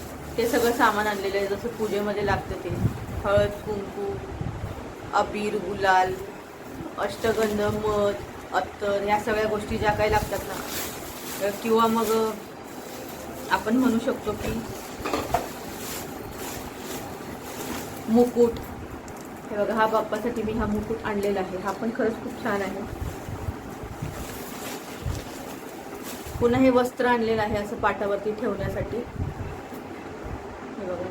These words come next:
बघू शकता, हे सुद्धा खरंच खूप छान आहे.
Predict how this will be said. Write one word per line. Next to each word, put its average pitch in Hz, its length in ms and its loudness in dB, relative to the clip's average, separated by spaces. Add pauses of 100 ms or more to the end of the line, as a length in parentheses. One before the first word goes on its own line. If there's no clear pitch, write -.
(120)
बघू 208 240 -2
शकता, 208 240 -4 (960)
हे 226 120 4
सुद्धा 233 280 2
खरंच 226 240 2
खूप - 220 -8
छान 226 180 2
आहे. 208 220 0